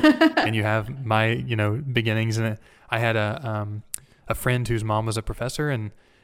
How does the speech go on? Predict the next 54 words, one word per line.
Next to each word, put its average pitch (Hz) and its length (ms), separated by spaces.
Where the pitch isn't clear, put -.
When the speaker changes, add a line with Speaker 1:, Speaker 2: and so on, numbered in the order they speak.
Speaker 2:
um, 107 240
she 117 160
exposed 113 340
me 113 100
to 113 160
a 104 40
lot 107 180
of, 107 160
of 110 120
literature 117 420
and 113 120
things 110 200
like 107 120
that. 117 240
And 110 260
they 113 100
happened 110 260
to 101 60
have 107 100
a - 40
computer 113 340
that 110 80
had 110 160
internet. 120 380
Speaker 1:
Yep. 196 160
Speaker 2:
And 110 180
her 110 100
husband 113 300
was 107 140
a 113 40
designer, 117 520
and 113 160
he 110 60
worked 110 220
from 135 140
home. 127 320
So, 110 220
like, 107 320
some 139 220
of 156 60
that, 131 220
like, 110 300
it 123 240
definitely 131 380
influences 110 560
you, 104 100
right? 117 240
Like, 110 200
Speaker 1:
Yep. 185 220
Speaker 2:
and 113 180
so 117 140
for 113 100
your 117 180
experience, 104 600